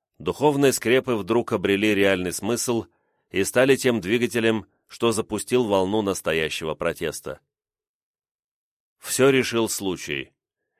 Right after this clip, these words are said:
и дикое совпадение нескольких вроде бы не связанных факторов. Ни Толик Рывнов, ни его мать в списках активных членов оппозиции, лидеров и даже просто участников протеста не значились.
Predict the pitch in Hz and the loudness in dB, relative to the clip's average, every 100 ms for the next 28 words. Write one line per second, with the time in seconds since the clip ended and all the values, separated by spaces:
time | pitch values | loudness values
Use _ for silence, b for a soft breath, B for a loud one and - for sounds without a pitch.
0 | _ - 90 113 - 123 110 113 - 104 | _ -6 -2 0 2 2 2 -2 2 2
1 | 117 120 113 101 117 - 113 101 98 87 | 4 2 2 2 0 0 -4 -4 -6 0
2 | 110 101 95 95 90 95 90 87 90 - | 0 0 -4 -4 -4 -2 -2 -2 -6 -2
3 | 90 - 73 71 - _ _ _ _ _ | -4 -2 -8 -8 -12 _ _ _ _ _
4 | _ _ _ _ - 73 73 107 113 - | _ _ _ _ -8 -6 -2 -2 -2 -2
5 | 95 85 101 117 - _ 85 85 85 85 | -4 0 -2 -2 -6 _ -6 -2 -2 -2
6 | 90 98 - - _ _ - - 113 127 | -2 -2 -6 -16 _ _ -18 -8 -4 -4
7 | - 127 - 104 - 113 101 98 - 98 | -2 -4 -4 -10 -4 -2 0 -2 -2 -2
8 | 95 90 87 87 82 95 104 - 107 104 | -2 -2 -4 -4 -4 -4 -6 -2 0 0
9 | 82 80 95 104 104 104 - _ _ - | -2 -6 -2 0 2 0 -4 _ _ -6
10 | 101 120 110 90 113 - 92 82 101 104 | -2 0 0 0 0 0 -4 0 0 0
11 | 107 110 98 98 - 104 - 98 101 101 | -2 -6 -2 -2 0 -2 -2 -4 -2 -2
12 | 90 - 76 - - | -2 -4 -10 -10 -16